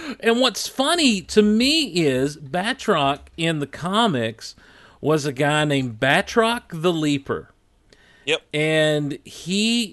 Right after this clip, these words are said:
Speaker 1: is almost a throwaway joke based on his look, based on, um,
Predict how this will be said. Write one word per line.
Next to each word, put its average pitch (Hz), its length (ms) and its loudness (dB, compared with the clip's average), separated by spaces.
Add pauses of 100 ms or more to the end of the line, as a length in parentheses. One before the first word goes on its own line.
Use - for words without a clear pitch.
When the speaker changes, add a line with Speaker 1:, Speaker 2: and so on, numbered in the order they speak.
(140)
Speaker 1:
is 165 360 -2 (100)
almost 190 680 0
a 147 160 0
throwaway 160 1120 0
joke 123 800 -2 (520)
based 151 440 -2
on 147 340 2
his 113 380 -4
look, 175 600 -2
based 135 380 -2
on, 123 560 -2
um, 113 440 -2